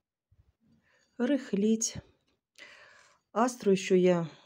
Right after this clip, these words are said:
сею, как говорится, немножко рановато. В прошлом году я сеяла восьмого февраля. Ну, я решила, быстр-, хочу быстрее отсеяться, уже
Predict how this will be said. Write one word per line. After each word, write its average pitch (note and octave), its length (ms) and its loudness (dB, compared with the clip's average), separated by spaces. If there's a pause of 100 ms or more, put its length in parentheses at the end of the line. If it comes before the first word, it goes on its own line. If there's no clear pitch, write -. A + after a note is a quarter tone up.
сею, F3 300 -6
как E3 140 -12
говорится, E3 420 -8
немножко E3+ 380 -6
рановато. G#3+ 500 -2
В G3 40 -14
прошлом F3+ 380 -4
году F#3 320 -2
я G3 160 0
сеяла G3+ 720 -2 (880)
восьмого F#3 400 -4
февраля. E3+ 600 -6 (3250)
Ну, A#3+ 140 -4
я A3+ 120 0
решила, G#3 500 -2 (140)
быстр-, - 360 -16 (100)
хочу G3 300 -10
быстрее G3 360 -4
отсеяться, G3+ 560 -6
уже E3+ 300 -8